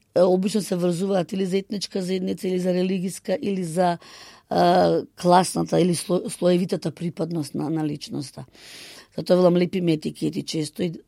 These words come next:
на тоа треба да работиме, да се надминат тие стереотипи. Сите сме еднакви. Јас сакам да завршам само со една максима,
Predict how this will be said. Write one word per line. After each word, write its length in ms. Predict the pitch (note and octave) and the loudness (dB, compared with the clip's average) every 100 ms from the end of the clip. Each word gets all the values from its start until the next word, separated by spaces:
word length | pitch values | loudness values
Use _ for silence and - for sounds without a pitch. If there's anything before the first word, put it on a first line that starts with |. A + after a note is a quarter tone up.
| _ F3 | _ -4
на 100 | D3 | -4
тоа 240 | - D3+ | -4 -6
треба 260 | - D3+ D3+ | -4 -6 -4
да 100 | D3 | -6
работиме, 480 | D3+ D3 C#3 D#3 | -8 -10 -10 -8
да 100 | D3 | -8
се 120 | C#3+ D3 | -8 -6
надминат 380 | D3+ D#3+ D#3+ | -6 -6 -8
тие 180 | - D#3+ | -8 -10
стереотипи. 640 | C#3+ E3 D#3 - - - _ - - | -10 -6 -8 -8 -16 -18 _ -20 -20
Сите 380 | - - D#3+ F#3 | -16 -12 -8 -8
сме 260 | F3+ G#3 - _ | -8 -8 -10 _
еднакви. 560 | F3 D3+ D3+ C3+ - D#3 | -6 -4 -6 -8 -8 -6
Јас 160 | D3+ | -6
сакам 320 | - E3+ F3 F3 | -6 -8 -6 -4
да 100 | D3+ | -4
завршам 540 | D#3 D3+ D3 - D3+ | -4 -4 -4 -6 -8
само 320 | C#3 D#3+ D#3 | -8 -8 -8
со 180 | C#3+ E3+ | -8 -8
една 200 | D#3 D#3 | -8 -6
максима, 640 | D#3+ - - - F3+ E3 | -8 -14 -16 -8 -6 -8